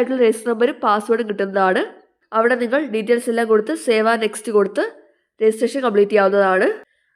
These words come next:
അത് കഴിഞ്ഞിട്ട് ഓൺലൈനായിട്ട് ഫീസ് അടയ്ക്കുക, ഡോക്യുമെന്റ്സ് എല്ലാം സ്കാൻ ചെയ്ത് അപ്ലോഡ് ചെയ്യുക. അപ്ലൈ ചെയ്ത് കഴിഞ്ഞിട്ട് അപ്ലൈ ചെയ്യുന്ന ഓൺലൈൻ ആപ്ലിക്കേഷൻ്റെ പ്രിന്റ് ഔട്ട് എടുത്ത് കയ്യിൽ വെക്കാൻ മറക്കരുത്. നിങ്ങളുടെ എക്സാം സെന്ററും ഡേറ്റും വെന്യൂ ഒക്കെ തന്നെ കോൾ ലെറ്ററിൽ ഉണ്ടായിരിക്കും.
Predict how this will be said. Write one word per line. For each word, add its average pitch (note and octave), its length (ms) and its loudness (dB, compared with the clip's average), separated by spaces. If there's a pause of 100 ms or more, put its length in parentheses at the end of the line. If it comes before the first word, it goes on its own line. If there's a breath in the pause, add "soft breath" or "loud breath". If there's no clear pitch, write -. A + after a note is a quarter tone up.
അത് A3 160 -4
കഴിഞ്ഞിട്ട് A#3+ 320 -2 (140)
ഓൺലൈനായിട്ട് A3+ 480 2
ഫീസ് A3 260 -6
അടയ്ക്കുക, A3 300 0 (240)
ഡോക്യുമെന്റ്സ് A3 420 -2
എല്ലാം G#3+ 200 2
സ്കാൻ G#3 360 0
ചെയ്ത് G#3+ 180 6 (120)
അപ്ലോഡ് G3 400 2
ചെയ്യുക. F#3+ 180 4 (920 soft breath)
അപ്ലൈ C4 240 2
ചെയ്ത് C4 180 2
കഴിഞ്ഞിട്ട് B3+ 340 0 (140)
അപ്ലൈ A3+ 240 2 (100)
ചെയ്യുന്ന A3+ 240 4 (100)
ഓൺലൈൻ G#3+ 260 2 (120)
ആപ്ലിക്കേഷൻ്റെ G#3+ 560 -4 (100)
പ്രിന്റ് G#3+ 220 -2
ഔട്ട് A3 140 -2
എടുത്ത് A3 180 -2
കയ്യിൽ G3+ 180 0
വെക്കാൻ G#3 260 0
മറക്കരുത്. G3 440 -2 (500)
നിങ്ങളുടെ B3 360 -4
എക്സാം A#3+ 300 -4 (100)
സെന്ററും A#3 360 -4 (140)
ഡേറ്റും G#3+ 420 2
വെന്യൂ G#3+ 320 0
ഒക്കെ A3 220 -2
തന്നെ A#3 240 -4
കോൾ G#3 220 2
ലെറ്ററിൽ G#3+ 280 -2
ഉണ്ടായിരിക്കും. F#3+ 420 -2